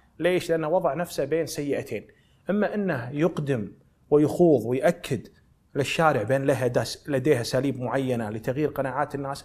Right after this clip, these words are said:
أو أنه يفشل فشل ذريع، وكانت نهاية، يعني، بداية الفشل واضحة من البداية. بعد ما خاض ونجح،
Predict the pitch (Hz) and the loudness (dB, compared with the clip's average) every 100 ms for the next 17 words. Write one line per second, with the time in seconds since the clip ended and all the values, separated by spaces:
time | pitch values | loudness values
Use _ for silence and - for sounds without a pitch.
0 | - 226 156 - _ _ _ _ _ 165 | 4 4 2 -6 _ _ _ _ _ 0
1 | 196 226 226 - _ _ _ _ _ _ | 2 2 0 -8 _ _ _ _ _ _
2 | _ - 165 175 - 180 175 170 - 151 | _ -2 2 2 2 2 2 2 0 0
3 | 139 147 185 151 170 180 151 156 156 175 | 0 2 4 4 4 2 0 -4 0 2
4 | 165 - 156 147 139 131 123 139 147 147 | 2 2 2 4 4 2 2 0 0 4
5 | 175 165 - 143 175 - 170 175 180 156 | 6 4 2 2 2 4 6 8 6 2
6 | 151 131 123 104 87 - _ _ _ _ | -2 -2 0 -2 -2 -14 _ _ _ _
7 | 156 277 277 202 185 - 175 135 131 156 | 6 6 6 0 0 2 2 2 2 -2
8 | 143 131 - - | 0 0 0 -10